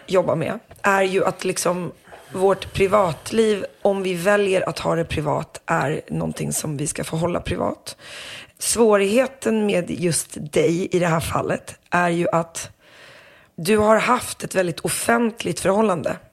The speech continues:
Och det är inte så att ni gjorde det offentligt lika lätt och snabbt som andra gjorde det offentligt, baserat på att ni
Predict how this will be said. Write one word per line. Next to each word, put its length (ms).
Och 100
det 60
är 20
inte 140
så 140
att 180
ni 640
gjorde 380
det 80
offentligt 840
lika 440
lätt 380
och 200
snabbt 520
som 260
andra 360
gjorde 260
det 60
offentligt, 500
baserat 400
på 100
att 120
ni 220